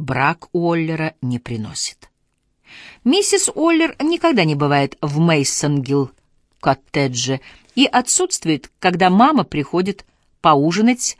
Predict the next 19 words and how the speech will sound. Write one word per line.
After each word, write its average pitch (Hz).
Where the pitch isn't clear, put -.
в 135
Мейсонгилл-хаус. 165
Если 214
Уоллер 160
желает, 139
чтобы 151
эта 147
женщина 147
председательствовала 151
за 165
столом, 277
да 135
будет 117
так, -
но 147
хозяйка 131
дома 120
не 127
признает 180